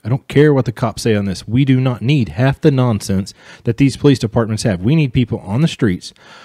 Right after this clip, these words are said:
pro-, parol-, patrolling the streets. We do not need twenty snipers. We don't. We do not need two or three freaking force response, you know, swat teams. We don't need it. How many, how many freaking banks are robbed? How many houses are where you need a swat team? Do we need it? Yes.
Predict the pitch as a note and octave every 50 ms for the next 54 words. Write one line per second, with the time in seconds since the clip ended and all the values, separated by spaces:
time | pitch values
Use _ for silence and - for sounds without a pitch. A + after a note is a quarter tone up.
0 | - _ _ - - B2+ B2 C3 - - - B2+ B2 A#2+ A#2+ C3+ - _ _ -
1 | _ - - B2 G#2+ - D3 C#3 C#3 B2+ A#2+ A2 - - C3 G2 - - C#3 F3
2 | E3+ F3 E3+ D3 C#3+ E3 E3+ D#3 G#2 C3+ F3 F#3+ F3 C3 - - F3+ E3+ D3 -
3 | - E3 F3+ F3 - F2+ D#2 - - - E3+ D#3 C3+ F#3 A#3 F#3 - - - -
4 | _ _ _ _ _ _ _ _ _ _ _ _ _ _ _ - - D#3 F3+ F3+
5 | F#3+ E3 D#3 E3+ F3+ D3+ C#3+ F3 F#3+ F3+ B2 - - - F3 D#3+ C#3 - E3 D#3+
6 | - - E3 D#3+ - D#3 B2+ - E3 D#3+ D#3+ D3+ C#3+ - - - - D3 B2+ -
7 | - F3 F3+ F3 - - - F3 C#3+ C#3+ C3 - - F#3+ F3+ - - D3+ A#2+ F#2+
8 | - B2 D#3 E3 C3+ D3+ E3 F3+ - D3 E3+ G3+ D#3+ - - - D3 G3+ A3 G3+
9 | D#3+ B2+ F3 A3+ G#3+ D3 - - - G3 F#3 - A#2 G2 F#2 G2+ D3 D#3 B2+ -
10 | - A#2 A2 A#2 B2 B2 A#2+ B2+ E3+ G3 F3+ A2+ F2 F#2+ D3+ D#3 D#3 - - G#2+
11 | G2+ G2+ G2+ G2+ A#2+ B2+ B2 B2 A#2+ B2+ B2 B2+ D#3 E3+ E3+ D3+ A#2 G#2+ - -
12 | C#3+ B2+ - - - E3+ E3 - B2 B2 B2 A2+ B2 D3+ E3+ - - F#2+ A2 C#3
13 | D#3+ C3+ - - - -